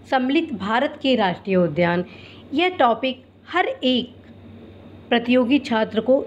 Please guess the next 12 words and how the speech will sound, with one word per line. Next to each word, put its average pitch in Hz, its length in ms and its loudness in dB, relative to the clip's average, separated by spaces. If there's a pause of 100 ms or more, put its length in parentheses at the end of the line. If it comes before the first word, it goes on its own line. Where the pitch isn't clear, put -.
याद 220 340 0
होने 190 300 2
ही 180 180 4
चाहिए 185 380 2
क्योंकि 285 340 0
प्रायः 254 580 -2 (580)
यह 277 140 0
परी-, 254 300 -2 (500)
परीक्षाओं 226 540 0
में 254 240 0 (200)
इससे 320 280 0
संबंधित 226 680 0